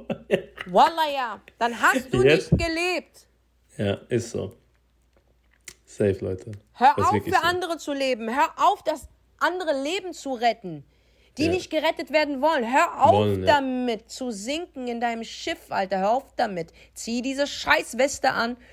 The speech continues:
Speaker 1: und rette dich. Und wenn du die Kraft hast, wirklich, dann rette Menschen, die es wert sind, die
Speaker 2: Ja.
Speaker 1: gerettet werden wollen.
Speaker 2: Und
Speaker 1: Aber
Speaker 2: das,
Speaker 1: nicht
Speaker 2: davon
Speaker 1: jemand,
Speaker 2: gibt's sehr wenige.
Speaker 1: aber nicht jemand, der gar nicht gerettet werden will.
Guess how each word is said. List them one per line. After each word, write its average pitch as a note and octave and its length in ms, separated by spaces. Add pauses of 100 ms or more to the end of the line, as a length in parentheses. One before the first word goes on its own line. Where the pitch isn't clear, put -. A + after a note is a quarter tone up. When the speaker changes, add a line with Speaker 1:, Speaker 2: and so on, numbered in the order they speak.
(160)
Speaker 1:
und A#3 220 (100)
rette C#4 280
dich. A3 160
Und A#3 80
wenn D4 100
du E4 80
die D#4 140
Kraft E4+ 500
hast, F#3 280
wirklich, A#3 440 (240)
dann G#3 140
rette A#3+ 260
Menschen, A3+ 280
die G#3 100
es F#3 120
wert G#3+ 240
sind, D#3 300 (640)
die F#3+ 40
Speaker 2:
Ja. F3+ 180
Speaker 1:
gerettet F#3 260
werden E3 240
wollen. D#3+ 280
Speaker 2:
Und D3 60 (480)
Speaker 1:
Aber F#3+ 160
Speaker 2:
das, A3 60
Speaker 1:
nicht A#3 120
Speaker 2:
davon A3 100
Speaker 1:
jemand, A3 220
Speaker 2:
gibt's G2+ 160
sehr F#2+ 200
wenige. F#2 360 (200)
Speaker 1:
aber G3+ 260
nicht G#3+ 200
jemand, G3+ 300
der F3 120
gar E3+ 160
nicht E3+ 160
gerettet D#3+ 380
werden C#3+ 300
will. D3 180